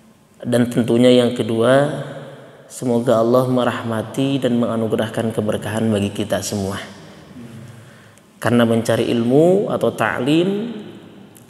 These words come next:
bagian daripada salah satu cara Allah mengangkat derajat kita dan Allah menghapuskan dosa-dosa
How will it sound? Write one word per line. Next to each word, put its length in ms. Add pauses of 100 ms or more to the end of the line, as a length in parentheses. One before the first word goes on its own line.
(300)
bagian 640
daripada 720 (480)
salah 320
satu 320
cara 560 (480)
Allah 320
mengangkat 560
derajat 420
kita 340 (440)
dan 160
Allah 240
menghapuskan 720
dosa-dosa 500